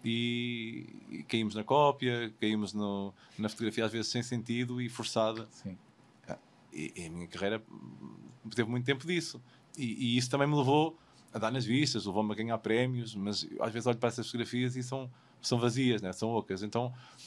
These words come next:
Speaker 1: agora sinto que faço uma fotografia mais, mais, mais honesta.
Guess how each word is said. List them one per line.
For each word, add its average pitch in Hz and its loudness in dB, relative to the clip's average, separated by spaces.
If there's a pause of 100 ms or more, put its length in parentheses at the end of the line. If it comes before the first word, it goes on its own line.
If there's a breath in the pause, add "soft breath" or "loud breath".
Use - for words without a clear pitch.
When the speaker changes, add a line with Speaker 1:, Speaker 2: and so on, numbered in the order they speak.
(580 loud breath)
Speaker 1:
agora 123 8
sinto 127 -2
que - -14
faço 127 4
uma 135 -2
fotografia 127 -2
mais, 127 0
mais, 123 -4
mais 120 -2
honesta. 120 -2